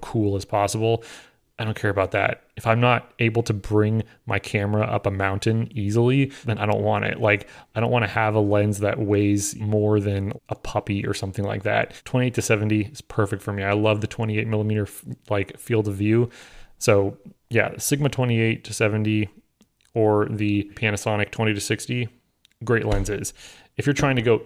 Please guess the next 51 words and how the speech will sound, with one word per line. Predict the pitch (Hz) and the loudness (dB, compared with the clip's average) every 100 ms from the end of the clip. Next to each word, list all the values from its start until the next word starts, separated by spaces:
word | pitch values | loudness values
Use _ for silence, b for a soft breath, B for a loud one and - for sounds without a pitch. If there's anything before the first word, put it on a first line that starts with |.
| - | -4
even | 147 135 117 | -2 0 0
cheaper, | - 139 160 165 - | -2 -2 -2 -2 -4
then | 131 117 110 110 - | 0 4 4 2 2
I | 120 | 2
would | 123 | 2
say | - 117 113 | 2 2 0
get | 104 110 - | 2 0 0
an | 120 101 | -2 -2
adapter | 95 104 104 104 147 143 139 B B B _ | -2 2 2 2 0 0 -2 B B B _
and | 127 101 101 113 107 | -2 0 0 -2 0
go | 107 104 104 104 101 | 4 6 6 4 0
the | 107 98 | -2 0
vintage | 104 107 117 110 | 2 0 0 0
lens | 120 117 | 0 0
route. | 120 131 139 - _ | 0 2 0 -4 _
So | - 110 | -4 0
you | 104 101 | 2 0
can | 110 | -2
get | 110 | -2
a | |
bunch | 98 101 110 110 - 113 | -4 -2 -2 -2 -4 0
of | 104 101 B B B _ | 0 0 B B B _
Canon | - 110 107 | 0 2 2
F | 101 | 2
D | 120 | 2
lenses, | 107 110 110 110 110 - - _ - | 2 2 2 2 0 -4 -12 _ -10
a | |
really | 107 110 | -2 0
cheap | 104 113 | 0 -2
adapter, | 104 101 101 - 107 104 98 123 | 0 2 0 2 2 2 -2 -8
and | 107 | -6
you | 107 | -4
can | 110 101 | -4 -4
probably | 113 107 104 101 95 | -4 -2 0 0 0
get | - 113 | 0 0
your | 120 107 | 2 2
own | 107 | 2
little | 104 95 | 0 -2
kit | - - 110 - | -6 -2 -2 -2
set | 98 | -4
up | 95 98 | -2 -4
for | - | -4
under | 98 98 | -4 -4
three | - 95 | -2 -4
hundred | 95 95 | -4 -4
bucks, | 104 110 - - | -2 -2 -4 -10
like | - | -8
a | - - | -8 -8
fifty, | - 107 - 104 98 | -2 -2 -2 -2 -2
a | 92 | -2
twenty-eight, | - 107 98 98 101 107 | -6 -4 -2 0 0 -2